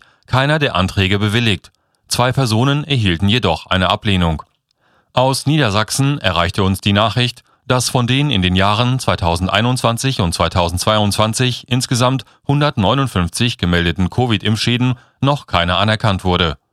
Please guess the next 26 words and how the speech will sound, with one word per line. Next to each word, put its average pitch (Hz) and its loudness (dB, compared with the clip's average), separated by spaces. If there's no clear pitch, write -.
Zwei 120 0
Anträge 107 -2
wurden 90 0
abgelehnt, 110 0
wobei 123 0
eine 139 0
Person 107 0
Widerspruch 104 -2
einlegte. 87 0
Ein 110 0
Antrag 135 0
sei 85 0
zurückgekommen 117 0
und 117 0
ein 120 2
weiterer 139 2
Fall 117 0
wurde 95 2
aufgrund 104 -2
der 107 0
Zuständigkeit 123 0
in 135 0
einem 90 0
anderen 113 2
Bundesland 92 0
weiterbearbeitet. 85 0